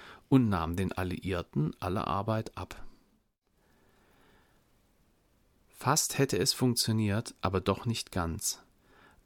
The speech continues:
Ausgerechnet in dem Moment, als die Eliten glaubten, sich in Sicherheit zu wiegen, wurde ihr schlimmster Albtraum wahr. Ein Zeuge trat hervor.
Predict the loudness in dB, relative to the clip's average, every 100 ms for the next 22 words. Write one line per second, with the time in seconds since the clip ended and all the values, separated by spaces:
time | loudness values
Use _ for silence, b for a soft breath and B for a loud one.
0 | b 2 2 2 2 2 2 0 0 0
1 | 0 2 2 2 2 0 0 -2 -4 -4
2 | -2 -2 -2 -4 -4 -2 -4 -2 -2 0
3 | 0 -2 -4 -2 -2 -2 B B B B
4 | -2 -2 0 0 0 0 0 0 -2 -2
5 | -2 -2 -2 0 -2 -4 B B B -2
6 | 0 2 0 -2 -2 -2 -2 0 0 -2
7 | -2 -4 -6 -6 -6 -8 -2 -2 -2 -2
8 | -4 -4 -8 -12 -20 _ -20 B B B
9 | B B 0 0 0 0 2 0 2 0
10 | -2 -4 -2 -4 -4 -6 -4 -6 -6 -10
11 | -16